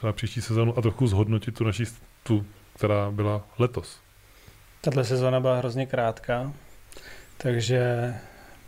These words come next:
Speaker 2: bylo to takový smutný, že všichni se tak jako rozjezdili a jezdili by dál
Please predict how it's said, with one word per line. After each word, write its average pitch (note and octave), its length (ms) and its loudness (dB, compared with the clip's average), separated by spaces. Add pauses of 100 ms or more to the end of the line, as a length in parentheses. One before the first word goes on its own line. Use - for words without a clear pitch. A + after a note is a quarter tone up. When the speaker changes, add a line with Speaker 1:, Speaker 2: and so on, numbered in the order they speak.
(260)
Speaker 2:
bylo B2 180 2
to B2 100 0
takový A#2+ 240 -4
smutný, B2 600 -6 (480)
že B2+ 140 0
všichni A#2+ 280 0
se B2 100 0
tak B2 140 0
jako B2 220 0
rozjezdili A#2+ 560 0
a A#2+ 40 0
jezdili A#2+ 300 -2
by B2 120 -4
dál A#2 360 -2